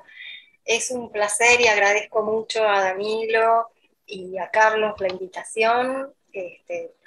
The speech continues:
de compartir este espacio con, con estos especialistas que nos acompañan. Yo soy doctora en educación por la Universidad de Buenos Aires, donde estoy a cargo de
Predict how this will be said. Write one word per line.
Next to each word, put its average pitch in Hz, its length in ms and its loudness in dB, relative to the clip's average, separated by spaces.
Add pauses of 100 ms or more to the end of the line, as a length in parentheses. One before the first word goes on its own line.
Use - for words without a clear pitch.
(100)
de 170 160 -10
compartir 180 540 -4
este - 160 -12
espacio 202 580 -4
con, 175 140 -12 (400)
con - 180 -20 (560)
estos - 300 -20
especialistas 190 640 -8
que 185 80 -12
nos 185 180 -12
acompañan. 175 580 -4 (320)
Yo - 120 -14
soy 233 160 2
doctora 208 340 4
en 196 80 2
educación 247 540 0
por 220 100 -8
la 185 80 -4
Universidad 180 400 -6
de 185 60 -2
Buenos 175 260 -6
Aires, 240 420 2 (600)
donde 185 920 2 (840)
estoy 202 380 -2
a 190 120 0
cargo 202 840 6
de - 320 -12